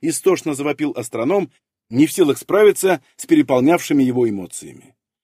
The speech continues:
Да, про мудаковатых я верно заметил, правда, забыл приписать к ним себя.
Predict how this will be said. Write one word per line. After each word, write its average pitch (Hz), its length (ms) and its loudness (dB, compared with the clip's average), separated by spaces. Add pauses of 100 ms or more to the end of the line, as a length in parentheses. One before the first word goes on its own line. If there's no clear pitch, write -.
(580)
Да, 175 360 4
про 165 140 2
мудаковатых 170 680 2
я 202 140 4
верно 143 340 4
заметил, 123 560 -4
правда, 139 300 -4
забыл 139 300 -4
приписать 135 440 -6
к - 60 -20
ним 135 160 -2
себя. 107 480 -10